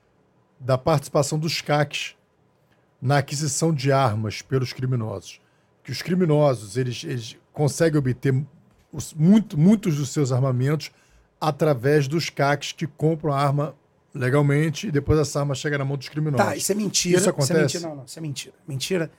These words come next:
Speaker 2: Eu sou pró-armas, fui colecionador a vida inteira. Meu número de colecionador é quinze mil alguma coisa. Deve tá em trezentos mil, sei lá. Isso é mentira. Inclusive, a Rede Globo,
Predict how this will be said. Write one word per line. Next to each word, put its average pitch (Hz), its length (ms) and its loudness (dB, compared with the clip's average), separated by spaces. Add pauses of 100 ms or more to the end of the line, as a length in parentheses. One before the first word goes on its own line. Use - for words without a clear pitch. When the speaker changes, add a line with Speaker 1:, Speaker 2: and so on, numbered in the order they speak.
(420)
Speaker 2:
Eu 214 60 -6
sou 226 160 4
pró-armas, 196 760 6
fui - 160 -6
colecionador 190 520 0
a - 20 0
vida 180 160 -6
inteira. 190 260 -4
Meu 202 100 -2
número 226 200 0
de - 80 -10
colecionador 208 360 0
é - 160 -4
quinze 262 380 -2
mil 233 160 0
alguma 190 260 -2
coisa. 202 360 -8 (460)
Deve 185 180 -4
tá 196 160 -2
em 165 140 -6 (120)
trezentos 175 400 -6
mil, 170 160 -4
sei 165 160 -8
lá. 165 220 -2 (1040)
Isso - 120 4
é 220 40 10
mentira. 170 520 4 (120)
Inclusive, 233 600 2 (460)
a 185 80 2
Rede 233 260 6
Globo, 190 440 6